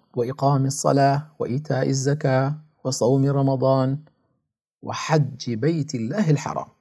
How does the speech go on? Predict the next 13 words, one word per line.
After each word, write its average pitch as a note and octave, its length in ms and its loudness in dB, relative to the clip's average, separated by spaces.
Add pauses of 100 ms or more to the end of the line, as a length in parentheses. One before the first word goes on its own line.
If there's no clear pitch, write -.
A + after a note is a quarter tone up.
(1600)
هەروەها D3 360 4
لە C3 100 2
سەحیحی D3+ 500 -4
موسلیمە A#2+ 500 -2 (640)
هاتووە C3 420 0 (120)
کە A2+ 120 2 (140)
ڕەسوول B2 280 -4
الله B2+ 240 0
صلی C3+ 200 -2
الله B2 280 2
عليه A#2+ 240 -2
وسلم A#2 340 -6
فەرموویەتی: E3 720 -2